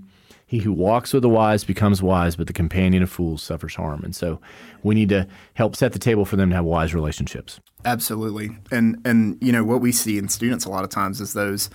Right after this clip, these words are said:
Speaker 2: when students have wise relationships, that's catalytic.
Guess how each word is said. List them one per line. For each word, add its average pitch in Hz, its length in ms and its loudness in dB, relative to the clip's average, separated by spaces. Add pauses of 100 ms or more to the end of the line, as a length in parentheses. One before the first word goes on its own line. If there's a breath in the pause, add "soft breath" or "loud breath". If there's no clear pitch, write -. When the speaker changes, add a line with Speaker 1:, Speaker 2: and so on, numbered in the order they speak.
(200 loud breath)
Speaker 2:
when 113 120 -2
students 139 380 -2
have 104 480 -4 (420)
wise 110 400 -2
relationships, 104 640 -6
that's - 440 -6 (300 soft breath)
catalytic. 110 600 -6